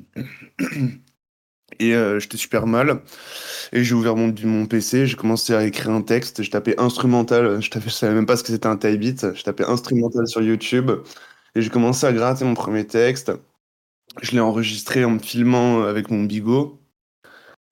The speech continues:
Et, euh, et je l'ai perdu depuis, mais, euh, je me rappelle que j'avais écrit ça et je me suis dit, « Waouh, putain, mais je suis trop fort en fait. What the fuck ? Je kiffe trop, tu vois ce que je veux dire ? » J'avais enfin trouvé un truc qui me, qui m'envoyait de l'endorphine.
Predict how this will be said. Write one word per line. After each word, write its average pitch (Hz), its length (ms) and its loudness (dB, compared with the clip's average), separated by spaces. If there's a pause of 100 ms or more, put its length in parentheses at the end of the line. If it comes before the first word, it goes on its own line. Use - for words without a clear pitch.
Et, 131 180 4
euh, 113 1500 2 (100)
et 113 120 -4
je 113 80 -6
l'ai 123 80 4
perdu 123 380 0
depuis, 123 360 -2
mais, 123 240 2
euh, 110 400 2
je 95 140 -4
me 117 280 2
rappelle 113 360 0
que 110 300 -2
j'avais 104 240 -4
écrit 104 220 -8
ça 156 140 -2
et 151 60 0
je 131 80 -4
me 110 40 -2
suis - 120 -14
dit, « - 60 -10 (120)
Waouh, - 200 -12 (580)
putain, - 180 -6
mais 139 80 -6
je 131 40 -2
suis - 100 -4
trop 160 140 0
fort 147 280 -4
en 90 60 -10
fait. - 400 -18 (300)
What - 140 -2
the - 120 -8
fuck ? - 280 -10 (320)
Je - 120 0
kiffe 139 180 -6
trop, 175 260 4
tu 139 200 0
vois 123 180 4
ce 123 80 -2
que 139 140 2
je 123 100 2
veux 127 80 4
dire ? » 135 320 2 (640)
J'avais 127 240 0
enfin 160 220 0
trouvé 139 220 -2
un 113 100 0
truc 170 180 -6
qui 131 140 -2
me, 110 320 0 (640)
qui 123 80 2
m'envoyait 127 320 4
de - 20 2
l'endorphine. 131 540 2